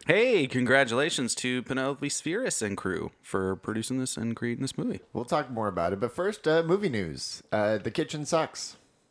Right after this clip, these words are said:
Speaker 1: Oh, man.
Speaker 2: The, The Kitchen came out. We might do a live review of it.
Speaker 1: Something smells in the kitchen,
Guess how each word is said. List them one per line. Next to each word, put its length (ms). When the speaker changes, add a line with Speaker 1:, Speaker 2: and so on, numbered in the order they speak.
Speaker 1:
Oh, 180
man. 340
Speaker 2:
The, 40
The 60
Kitchen 320
came 260
out. 360
We 180
might 280
do 200
a 20
live 240
review 300
of 140
it. 220
Speaker 1:
Something 400
smells 400
in 60
the 80
kitchen, 580